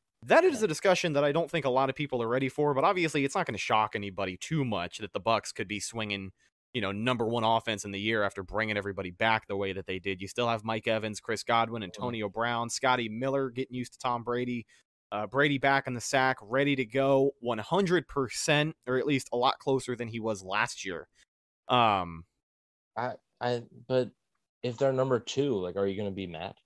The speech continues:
Speaker 2: Like,
Speaker 1: if they're number two with a Super Bowl ring, nobody's gonna be upset.
Speaker 2: No, I
Speaker 1: No,
Speaker 2: mean,
Speaker 1: nobody's
Speaker 2: if,
Speaker 1: gonna
Speaker 2: e-,
Speaker 1: remember.
Speaker 2: even, even, even if they are number two and they don't have a Super, like,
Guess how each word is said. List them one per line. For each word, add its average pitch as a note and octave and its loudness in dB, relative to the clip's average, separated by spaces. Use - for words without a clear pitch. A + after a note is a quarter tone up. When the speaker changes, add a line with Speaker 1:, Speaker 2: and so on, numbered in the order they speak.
Speaker 2:
Like, E2+ -10
Speaker 1:
if C#3 0
they're D#3+ 4
number D#3 2
two E3 2
with D3+ 2
a A2+ 4
Super A#2+ -4
Bowl G2 -2
ring, F#2+ -6
nobody's G#2+ -4
gonna F2+ -10
be F2 -12
upset. - -8
Speaker 2:
No, F#3+ 0
I C#3 2
Speaker 1:
No, C#3+ 2
Speaker 2:
mean, C#3+ 2
Speaker 1:
nobody's F3 4
Speaker 2:
if, F#3 4
Speaker 1:
gonna D3 4
Speaker 2:
e-, B2 4
Speaker 1:
remember. A#2 0
Speaker 2:
even, G#3 0
even, F#3+ -4
even F#3+ -4
if F#3+ -6
they F#3 0
are G3+ 2
number B2+ 0
two D3+ -2
and D3 -2
they B2+ 0
don't E3+ -4
have A#2+ -2
a A2+ -4
Super, D#2+ -6
like, G#2+ -6